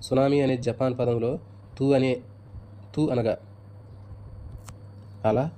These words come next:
తరంగము, తీరము, నీరు. సునామీ అనే జపానీస్ పదంలో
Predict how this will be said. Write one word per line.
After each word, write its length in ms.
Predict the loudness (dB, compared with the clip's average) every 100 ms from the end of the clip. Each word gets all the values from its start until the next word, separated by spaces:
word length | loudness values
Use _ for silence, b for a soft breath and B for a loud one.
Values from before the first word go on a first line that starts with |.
| -14 -4
తరంగము, 440 | 0 2 2 2 0 -6 0
తీరము, 420 | 2 4 2 0 -6 -4
నీరు. 240 | 0 0 -2 -8 -18 -18 -16 -16 -16 -16 -16 -16 -16 -16 -16 -16 -14
సునామీ 360 | -4 0 4 4
అనే 120 | 2
జపానీస్ 420 | 0 0 -2 -2
పదంలో 340 | -2 -2 -2